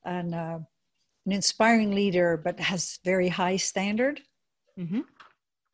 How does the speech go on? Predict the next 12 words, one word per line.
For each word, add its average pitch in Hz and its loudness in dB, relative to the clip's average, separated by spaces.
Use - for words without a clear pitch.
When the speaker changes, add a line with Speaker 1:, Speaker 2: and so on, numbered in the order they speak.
Speaker 1:
So 196 2
the 214 -2
brilliant 269 0
jerk, 202 -2
uh, 190 -8
is - -4
triggered 170 2
by 156 -4
so, - 2
any 254 8
failure 180 0
is, 170 -4